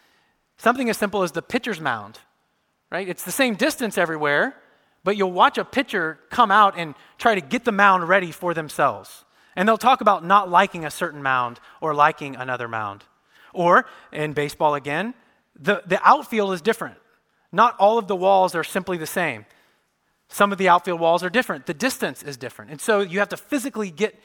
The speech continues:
acquainted with where you are playing, what field you're playing in. And I'm sure every sport has its own version of that. Listen, what Jeremiah is essentially saying to the people of God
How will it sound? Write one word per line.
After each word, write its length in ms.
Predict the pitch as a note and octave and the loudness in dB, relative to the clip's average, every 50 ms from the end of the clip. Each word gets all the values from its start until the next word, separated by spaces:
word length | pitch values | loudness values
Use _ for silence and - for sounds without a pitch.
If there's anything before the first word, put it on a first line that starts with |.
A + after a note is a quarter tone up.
| _ _ _ _ _ _ | _ _ _ _ _ _
acquainted 760 | - D#3+ - - - - B3 B3+ C4+ A3+ - F3 C#3+ D#3+ F3 _ _ _ _ | -12 -12 -10 -10 -2 -2 0 0 0 -4 -4 -6 -6 -6 -8 _ _ _ _
with 240 | - D#3+ G#3 G#3+ - | -2 -2 -2 -2 -2
where 240 | E3 D#3 E3 E3 D#3+ | -6 -4 -2 -2 -2
you 220 | D#3+ D#3 D#3 D3 | -4 -6 -4 -2
are 100 | C#3+ C3 | -2 -2
playing, 480 | B2+ - - - G#3 G#3 F3+ B2+ A2 A#2 | -2 -6 -4 -2 -2 -2 -2 -4 -8 -8
what 180 | B2 D#3 D#3 - | -8 -8 -8 -8
field 260 | - D#3+ D3+ D3+ C3+ | -12 -10 -10 -10 -10
you're 80 | C3+ | -12
playing 320 | - - F3+ E3+ D#3+ C3 A2 | -10 -8 -8 -6 -6 -8 -12
in. 140 | G#2 G#2+ B2+ | -14 -8 -4
And 140 | F#3+ G3+ | 0 0
I'm 60 | G3+ G3+ | 0 0
sure 200 | - C4 A#3 - - - - - - - | 0 -2 -2 -2 -4 -16 -20 -20 -4 0
every 260 | G#3+ A#3+ A3 B3+ A3 | 0 0 0 -2 -8
sport 380 | - - _ G#3+ G3+ G3 F#3+ | -8 -8 _ -4 -4 -4 -4
has 220 | - D#3+ E3+ F3 E3 | 0 0 0 0 0
its 120 | D#3+ - | -6 -8
own 160 | E3 D#3 D3+ | -8 -8 -8
version 340 | C3+ D3 D3 D3 C#3+ D3+ B2+ | -8 -6 -6 -6 -6 -10 -16
of 120 | A2+ A2 _ | -18 -18 _
that. 240 | A2 - - - _ _ _ _ _ _ _ _ _ _ _ _ _ _ _ _ _ _ _ _ _ - | -18 -18 -18 -20 _ _ _ _ _ _ _ _ _ _ _ _ _ _ _ _ _ _ _ _ _ -6
Listen, 220 | G3+ - - F3+ | -6 -4 -4 -2
what 160 | E3+ E3+ E3+ | -4 -4 -4
Jeremiah 480 | C#3+ G3+ A3+ A#3+ G#3+ G3 F#3 F3+ F3 E3+ | -2 -2 0 0 4 4 4 4 4 2
is 80 | D#3+ | -2
essentially 440 | D3+ - - F#3 E3 - E3+ D#3 D3 | -6 -10 -10 -10 -10 -8 -8 -10 -10
saying 440 | C#3 - - D#3 D3 C#3 B2 A#2 B2 | -10 -8 -4 -4 -4 -4 -4 -8 -12
to 200 | - - E3+ D3+ | -14 -12 -12 -10
the 60 | C3+ C3 | -12 -10
people 260 | - E3+ E3 - D3 | -12 -12 -10 -10 -12
of 80 | C3+ | -6
God 360 | B2+ C3+ B2 A#2+ A#2 A#2 B2+ | -2 0 0 0 0 -2 -6